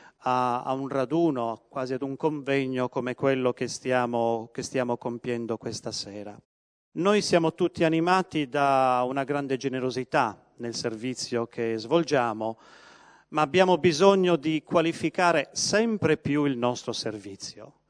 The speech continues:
Per questo è necessaria una formazione che non può mai interrompersi, non può mai dirsi compiuta, ma è sempre in divenire.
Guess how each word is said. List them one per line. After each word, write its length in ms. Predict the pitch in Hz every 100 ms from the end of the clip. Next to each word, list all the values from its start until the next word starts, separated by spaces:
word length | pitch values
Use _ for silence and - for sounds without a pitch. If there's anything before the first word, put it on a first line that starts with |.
| _ _ _
Per 140 | 131
questo 300 | - 147 -
è 20 |
necessaria 1040 | 117 117 120 - 127 120 117 117 113 110 107
una 260 | - 123 120
formazione 880 | - 120 120 117 127 127 123 117 113
che 140 | 117
non 180 | 113 113
può 220 | - 117
mai 160 | 110 107
interrompersi, 880 | 110 131 151 170 170 160 151 - 143
non 180 | 120
può 200 | 117 117
mai 260 | 113 110 107
dirsi 380 | 104 113 - 117
compiuta, 800 | - 143 160 165 151 - 143 147 - - - - -
ma 380 | 143 139 135 135
è 40 |
sempre 440 | 131 147 139 135
in 80 | 131
divenire. 840 | 120 123 123 120 110 107 107 113